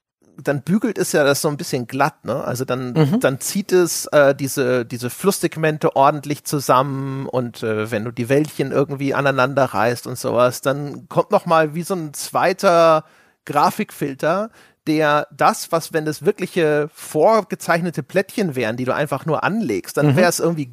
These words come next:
Speaker 1: grob und dann wären ka-, da keine sanften Übergänge und es wär nicht so richtig schön smooth. Und da,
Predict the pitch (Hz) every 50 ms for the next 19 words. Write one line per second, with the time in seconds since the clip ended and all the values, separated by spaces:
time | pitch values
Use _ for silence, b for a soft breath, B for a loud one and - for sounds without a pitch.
0 | - - - 143 - - 160 156 156 151 - _ - - _ - 131 123 123 117
1 | 139 143 151 160 - 160 139 110 143 143 - 135 151 147 139 131 - 139 143 156
2 | - - 151 - - 175 180 156 165 147 135 123 110 110 107 107 - - 117 117
3 | - - 135 139 147 147 - - - 139 147 - - 143 131 - - - 143 139
4 | 139 131 - - - 170 170 151 123 101 - - 135 135 147 151 156